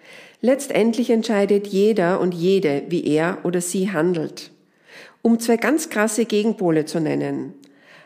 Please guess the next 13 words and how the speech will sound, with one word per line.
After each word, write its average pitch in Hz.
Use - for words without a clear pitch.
Handeln 233
Sie 226
wie 190
Mutter 180
Teresa 160
oder 277
wie 285
Osama 269
bin 262
Laden? 247
Handeln 214
Sie 202
wie 170